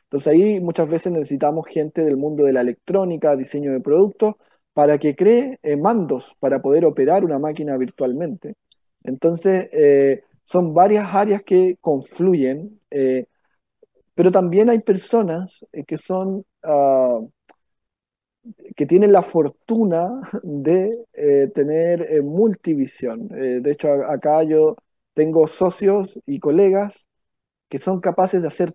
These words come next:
todo eso, y eso es increíble, o sea, la versatilidad que puede tener el ser humano. Hay personas allá afuera que pueden hacer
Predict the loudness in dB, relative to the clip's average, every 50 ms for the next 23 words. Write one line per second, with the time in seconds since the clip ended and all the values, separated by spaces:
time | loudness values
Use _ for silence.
0 | _ -4 -4 -4 -2 -2 -2 -4 -4 -6 -10 -16 -16 -16 -16 -16 -12 -8 -6 -4
1 | -2 -2 -2 -2 0 0 0 0 -2 -4 -6 -4 -2 -2 0 0 0 -2 -4 -4
2 | -4 -6 -6 -4 -4 -2 -2 0 -2 -2 -4 -4 -6 -6 -4 -4 -2 0 0 -2
3 | -2 -2 -2 -2 -2 -2 -2 -8 -8 -10 -8 -6 -6 -6 -4 -6 -6 -8 -10 -14
4 | -20 _ _ _ _ _ _ _ _ -2 0 0 0 2 0 -2 -2 -2 -2 -2
5 | 0 0 2 0 -2 -2 -6 -8 -16 _ _ -12 -6 -4 -4 -4 -4 -6 -2 2
6 | 2 2 4 2 -2 -4 -8 -16 _ _ _ _ _ _ _ _ _ _ _ -6
7 | -6 -4 0 2 2 4 4 2 0 -2 -4 -4 0 0 0 0 0 -6